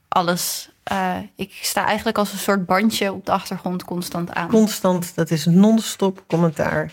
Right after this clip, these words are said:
Speaker 2: Calorieën
Speaker 1: Ja.
Speaker 2: tellen,
Speaker 1: Ja.
Speaker 2: doe jij waarschijnlijk ook, hè? Ben
Speaker 1: Ja.
Speaker 2: jij ook verantwoordelijk voor die afdeling? Ja.
Speaker 1: Ja. En, eh, vooral heel veel plannen en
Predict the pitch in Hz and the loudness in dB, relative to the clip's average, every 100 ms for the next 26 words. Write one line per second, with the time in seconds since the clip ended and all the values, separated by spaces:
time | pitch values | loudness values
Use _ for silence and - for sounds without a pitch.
0 | _ - 175 175 202 202 196 180 180 175 | _ -2 2 4 4 4 4 4 4 2
1 | 175 - - - - 185 170 170 175 175 | 0 -8 -20 -14 0 4 6 4 2 0
2 | - 170 170 170 - 170 196 - 190 262 | 0 2 2 2 0 0 0 0 0 0
3 | _ - 190 202 196 - 208 202 196 196 | _ 0 2 2 -2 -4 -2 0 0 -4
4 | - 196 196 196 190 190 196 202 220 220 | -4 -2 0 -2 -2 0 0 2 0 0
5 | - 175 170 220 208 - - _ _ _ | -2 -4 -4 -4 -6 -8 -20 _ _ _
6 | _ _ _ _ _ - 208 190 190 180 | _ _ _ _ _ -4 0 0 0 0
7 | 185 180 175 185 - - - 190 185 185 | 0 2 0 -4 -12 -12 -2 2 4 2
8 | 185 - - - _ _ - _ _ - | 0 -6 -16 -20 _ _ -20 _ _ -20
9 | - - 190 190 196 196 196 180 175 180 | -12 0 2 4 2 0 0 2 2 -2
10 | - 175 175 | -4 -6 -6